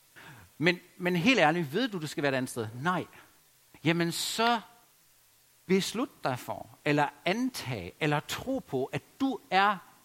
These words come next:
hundrede procent det rigtige sted. Du kan ikke være to steder på én gang. Så vær hundrede procent til stede på det sted, hvor du er nu.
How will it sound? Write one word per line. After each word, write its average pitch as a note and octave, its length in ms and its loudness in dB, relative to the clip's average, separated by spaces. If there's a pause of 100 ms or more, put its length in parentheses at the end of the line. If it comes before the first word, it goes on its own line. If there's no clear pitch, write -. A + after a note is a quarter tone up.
(160)
hundrede D#4 280 2
procent G3 420 -2 (160)
det F3+ 100 6
rigtige G3 260 0
sted. F3+ 280 2
Du D3+ 100 -2
kan C#4 380 2
ikke G#3+ 200 -4
være F3+ 220 2 (140)
to G#3+ 160 -4
steder E3 200 -2
på E3 100 -4
én D#3+ 180 -2
gang. G2+ 260 -4 (280)
Så G3 240 4
vær G#3+ 340 6 (120)
hundrede D4+ 300 2 (460)
procent F3+ 380 -4
til F3+ 140 -2
stede G3+ 300 2
på - 140 -4
det F3+ 140 0
sted, F#3+ 160 -2
hvor G3 100 0
du G3+ 60 4
er A3 140 6
nu. C#4 260 0